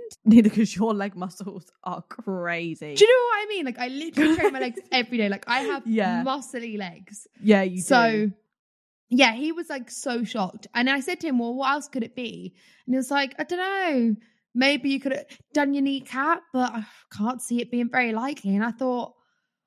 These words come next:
Speaker 2: well, to, to be honest, I don't really think he knows, but
Speaker 1: Yeah, <laughs> I'm not really sure he knows.
Speaker 2: <laughs> I'm not really sure. He says, "My A C L feels really weak."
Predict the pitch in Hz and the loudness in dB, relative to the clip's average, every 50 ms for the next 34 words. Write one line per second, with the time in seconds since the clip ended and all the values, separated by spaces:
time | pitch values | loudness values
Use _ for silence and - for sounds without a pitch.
0 | _ - - 254 233 - 294 285 285 269 269 - 214 254 247 208 185 170 151 190 | _ -6 -4 -4 -2 0 2 2 2 0 -2 -6 -10 -4 0 2 2 2 0 -4
1 | 190 196 208 202 196 180 180 170 165 175 180 170 - 185 190 214 214 202 180 - | -6 -4 -4 -6 -6 -6 -8 -8 -8 -10 -12 -12 -8 -4 -4 -2 -2 -4 -6 -8
2 | - - 226 214 - - _ - 220 196 196 - - - 254 247 240 247 254 330 | -12 -12 -12 -12 -12 -14 _ 2 4 4 4 2 0 4 10 12 12 12 12 12
3 | 277 - - - - 285 - - 320 302 - 320 320 254 - 247 196 233 - 226 | 10 10 8 8 8 8 4 0 -2 0 -2 -4 -4 -4 -6 -6 -6 -6 -6 0
4 | 214 202 226 - 214 214 233 - 247 - - 285 294 320 349 302 254 240 254 233 | 0 0 0 0 -4 -6 -8 -8 -10 -2 0 0 2 4 2 2 0 -4 -4 -4
5 | 214 214 214 196 - 220 202 202 196 247 277 - - - - 277 262 - 247 262 | -2 -2 -2 -4 -4 -6 -8 -6 -4 -4 -6 -6 -6 0 4 4 4 4 2 -2
6 | 247 - - - 269 285 302 - - 254 233 220 220 220 - 208 196 165 185 214 | -2 -2 -4 -6 -6 -6 -6 -10 -10 -8 -6 -6 -8 -6 -4 -6 -6 -6 -6 -6
7 | 208 202 190 185 180 175 170 175 180 - _ _ - | -6 -4 -4 -6 -8 -10 -10 -10 -12 -12 _ _ -20